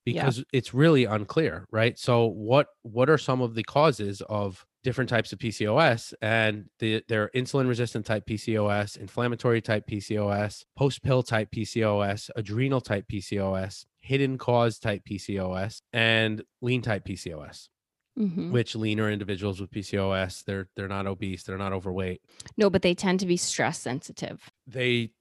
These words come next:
Speaker 2: yes. And the issue with this is, with the different types of P C O S, is there's not really much information out there,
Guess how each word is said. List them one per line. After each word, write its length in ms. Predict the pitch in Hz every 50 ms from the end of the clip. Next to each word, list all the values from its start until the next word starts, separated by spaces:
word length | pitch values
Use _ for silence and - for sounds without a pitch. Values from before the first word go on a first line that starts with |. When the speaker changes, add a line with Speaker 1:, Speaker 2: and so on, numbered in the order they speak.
| _ _ -
Speaker 2:
yes. 440 | 123 127 104 - - - - - _ _ _ -
And 580 | 127 127 127 127 127 127 127 127 123 120 110 -
the 200 | 135 131 123 143
issue 280 | 165 175 - 196 175
with 160 | 156 143 123
this 280 | - 113 117 131 - -
is, 380 | 101 110 117 113 110 101 110 110
with 140 | 113 113
the 80 | - 117
different 240 | 98 123 120 - 113
types 200 | 113 120 107 - -
of 60 | -
P 100 | - 107
C 160 | - - 110
O 80 | 104 98
S, 240 | 98 110 117 -
is 80 | 117 104
there's 220 | 113 123 127 120 127
not 160 | 139 131 113
really 160 | 120 123 123 120
much 180 | 117 113 -
information 500 | 110 98 - 104 107 123 135 - - 95
out 160 | 82 87 -
there, 200 | - 73 98 -